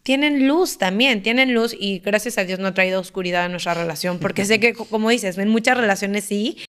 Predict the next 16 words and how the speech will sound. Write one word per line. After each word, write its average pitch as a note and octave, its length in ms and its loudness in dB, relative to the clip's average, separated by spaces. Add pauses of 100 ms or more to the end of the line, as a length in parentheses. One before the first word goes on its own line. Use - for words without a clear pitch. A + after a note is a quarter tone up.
(160)
pero A#3 200 4
era D4+ 120 2
como A3+ 240 -2
que G#3 120 -2
tantito B3+ 560 0
se B3+ 100 -6
asomaban G3+ 580 0
y A3 40 4
era G#3+ 120 2
como, G3+ 140 -4
"No, G#3 180 0
no, G#3 120 2
no, G#3 120 0
no, F#3+ 140 0
no, F#3 120 -2
no, F3+ 260 -4